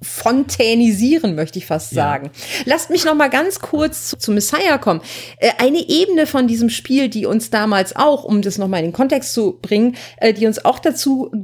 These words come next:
Speaker 1: bewogen hat, äh, dem Ding die Wertung zu verweigern, war, dass, äh, wenn du diese, als dieser kleine, schmutzige, fette Engel,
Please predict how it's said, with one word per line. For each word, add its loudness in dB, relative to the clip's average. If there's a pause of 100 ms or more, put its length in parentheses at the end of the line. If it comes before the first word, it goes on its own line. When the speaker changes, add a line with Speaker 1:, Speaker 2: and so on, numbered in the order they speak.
Speaker 1:
bewogen 2
hat, 0
äh, 4
dem 0
Ding 2
die -4
Wertung 0
zu -14
verweigern, 0
war, 4
dass, -2
äh, 2 (300)
wenn 2
du 4 (220)
diese, 0
als -2
dieser 0
kleine, -2
schmutzige, 0 (260)
fette -2
Engel, 4